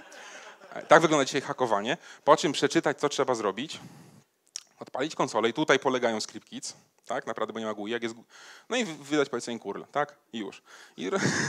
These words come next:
<laughs> i tak wygląda dzisiaj hakowanie, naprawdę proste. No i po wejściu do panelu admina nieświadomy administrator gdzieś tam sobie łazi po, e, tych opcjach, no i widzi faktycznie X S S-a.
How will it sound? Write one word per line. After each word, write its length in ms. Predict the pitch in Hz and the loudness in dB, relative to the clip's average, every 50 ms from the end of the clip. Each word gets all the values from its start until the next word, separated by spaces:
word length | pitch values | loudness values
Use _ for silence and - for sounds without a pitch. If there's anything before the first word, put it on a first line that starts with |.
| - - - - - - - | -4 -8 -12 -18 -18 -20 -20
<laughs> 560 | - - - - - - - - - - - | -20 -20 -20 -20 -20 -20 -20 -20 -20 -18 -6
i 60 | - - | 0 4
tak 120 | 165 202 | 4 4
wygląda 240 | 226 214 220 202 196 | 4 4 2 2 2
dzisiaj 160 | - - 190 | 0 -2 -6
hakowanie, 380 | - - - 175 160 143 120 117 | -6 -4 -2 0 0 2 2 2
naprawdę 320 | 120 - 143 165 196 220 | 0 2 2 4 2 2
proste. 360 | - 233 123 110 - - - - _ _ _ - - - - - - _ - | 2 2 0 0 -2 -6 -14 -16 _ _ _ -20 -20 -20 -20 -20 -18 _ -2
No 80 | 185 | -2
i 60 | 208 202 | 0 4
po 120 | - 190 | 4 6
wejściu 240 | 175 196 180 - 160 | 6 6 4 2 -2
do 100 | 156 160 | -2 2
panelu 280 | - 165 170 165 160 | 4 4 4 6 6
admina 320 | 147 135 139 160 160 156 147 | 6 6 4 0 0 0 0
nieświadomy 380 | 139 - - 135 131 135 135 | -2 -2 -4 -4 -2 -2 -2
administrator 560 | 127 113 110 113 107 - - 156 156 - 131 110 | -2 -4 -4 -6 -4 0 2 2 4 2 0 -2
gdzieś 140 | 120 104 | -2 -6
tam 120 | - 120 107 | -6 -6 -6
sobie 240 | - 120 113 107 104 | -6 -8 -8 -2 2
łazi 260 | 120 127 120 117 113 | 2 2 2 0 -4
po, 260 | - 110 101 101 101 - - - _ _ _ _ _ _ _ _ _ - - - - - | -4 -4 -4 -4 -6 -10 -16 -20 _ _ _ _ _ _ _ _ _ -6 -6 -6 -6 -12
e, 180 | 120 110 104 | -10 -10 -10
tych 200 | - 113 104 - | -10 -10 -4 0
opcjach, 260 | 127 135 - 123 110 107 | 0 0 0 -2 -6 -4
no 60 | 113 | -6
i 60 | 110 | -10
widzi 180 | 104 104 104 101 | -10 -12 -16 -14
faktycznie 400 | - 95 - 117 107 - - 101 | -14 -14 -12 -12 -12 -10 -12 -12
X 140 | 95 - | -12 -12
S 120 | 101 90 98 | -12 -10 -10
S-a. 240 | 95 - - - | -10 -12 -12 -18